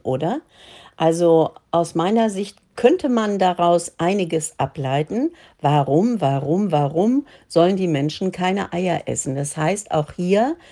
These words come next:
wenn ihr, denn das, was du hier gerade weitergegeben hast, Andreas, das heißt, könnte ja auch heißen, wenn es um das Spike-Protein geht, dass damit auch gewisse Schäden durch die Spritze zumindest, äh,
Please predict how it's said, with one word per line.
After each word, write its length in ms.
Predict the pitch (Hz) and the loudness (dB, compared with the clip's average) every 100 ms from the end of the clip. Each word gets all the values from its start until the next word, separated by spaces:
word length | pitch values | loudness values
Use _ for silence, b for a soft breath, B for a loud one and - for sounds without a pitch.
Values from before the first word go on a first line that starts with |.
| B B | B B
wenn 360 | 156 175 269 269 | 0 2 2 -2
ihr, 420 | 202 196 202 240 - _ | 0 0 0 -2 -6 _
denn 240 | 185 185 185 B B B | 2 2 0 B B B
das, 240 | 180 185 196 | -4 -4 -6
was 140 | 190 | -4
du 100 | 190 | -4
hier 420 | 170 175 170 170 - - | 0 2 2 0 -8 -10
gerade 680 | 160 196 214 190 180 - - | -6 0 2 2 0 -4 -8
weitergegeben 880 | 156 175 220 233 202 156 165 160 151 | -4 -2 -2 -4 -4 -6 -4 -2 -2
hast, 260 | 160 - - | -4 -8 -4
Andreas, 500 | 156 156 156 147 - | -4 0 0 0 -4
das 380 | 156 151 - - b b b b - | -6 -6 -12 -18 b b b b 0
heißt, 360 | 185 226 - | 2 2 0
könnte 260 | 226 277 262 | 0 2 2
ja 260 | 180 165 | 0 0
auch 180 | - - | -2 -2
heißen, 300 | 160 226 170 | -2 -2 0
wenn 120 | 160 156 | 0 0
es 140 | 151 | -2
um 160 | 160 156 | -2 -2
das 180 | 151 | -2
Spike-Protein 1000 | - 160 220 - - 180 180 - 170 160 | -4 -4 -4 -4 -6 -4 -4 -4 -2 0
geht, 280 | 147 185 - B B B - | 0 -2 -4 B B B 0
dass 220 | 170 - | 0 0
damit 380 | 180 175 175 - | 0 0 -2 0
auch 220 | 175 175 | 0 0
gewisse 480 | 185 160 220 - 185 | -4 -2 -4 -4 -8
Schäden 600 | - - 214 269 247 196 | -8 -4 0 0 0 -2
durch 300 | 175 185 - | -2 -2 -4
die 140 | 175 | -8
Spritze 840 | 151 - - 240 - - 170 214 - B B B | -8 -10 -2 -2 -2 0 0 0 -4 B B B
zumindest, 1120 | - 233 214 214 269 240 220 226 226 - - | 2 4 6 4 4 6 6 6 2 -6 -2
äh, 380 | 190 185 180 | 0 0 0